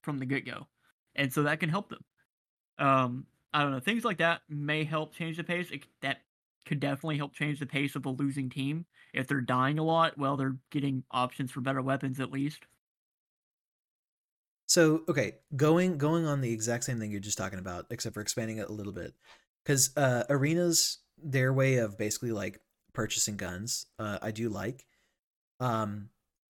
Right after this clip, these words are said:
Speaker 2: and it definitely rewards people for, like, picking up the, the, the crafting bonuses, that kinda stuff. Um,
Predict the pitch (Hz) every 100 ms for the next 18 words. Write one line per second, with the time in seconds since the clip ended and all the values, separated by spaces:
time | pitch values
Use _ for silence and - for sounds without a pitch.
0 | - 143 131 120 131 135 151 120 113 107
1 | 107 110 - - 117 117 - 107 107 -
2 | - 113 110 104 202 _ _ _ _ _
3 | _ _ 127 117 104 98 95 98 107 95
4 | 107 104 101 107 107 113 113 110 - 110
5 | 104 101 107 - 120 123 _ _ _ _
6 | 135 131 117 107